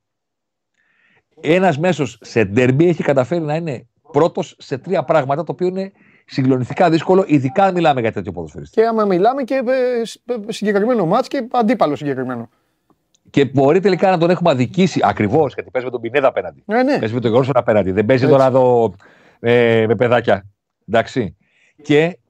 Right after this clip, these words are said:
Speaker 1: ίσως τελικά να είναι ωραίο που δεν τον είχαμε φέρει το μεϊτέ μέχρι τώρα και τον φέρνουμε τώρα. Γιατί; Γιατί έχουμε σε ένα μάτς μαζεμένα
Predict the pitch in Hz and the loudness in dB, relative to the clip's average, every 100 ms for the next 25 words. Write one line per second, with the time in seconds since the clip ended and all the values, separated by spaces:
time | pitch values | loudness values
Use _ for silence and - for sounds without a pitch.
0 | _ - 180 190 165 151 135 180 139 - | _ -6 -2 0 -2 -4 2 2 2 -2
1 | _ _ _ _ _ _ _ _ _ - | _ _ _ _ _ _ _ _ _ -2
2 | 120 165 175 156 185 143 90 - _ _ | 0 2 2 4 4 2 -2 -8 _ _
3 | _ _ _ _ _ _ _ _ _ _ | _ _ _ _ _ _ _ _ _ _
4 | _ - 107 135 135 135 135 139 117 131 | _ -6 0 0 2 0 0 0 0 -2
5 | 120 117 110 110 120 107 131 123 104 98 | -2 -2 -2 -2 -4 -2 0 0 -2 -2
6 | 123 127 120 101 120 110 98 123 _ _ | -2 -2 -4 -2 0 2 2 -2 _ _
7 | _ 95 113 110 151 87 104 104 147 156 | _ 0 0 2 0 0 -6 -8 -8 -6
8 | 135 156 139 156 156 131 117 107 98 113 | -2 -2 0 0 -2 -2 0 0 -2 -2
9 | 120 117 143 | -2 -2 -4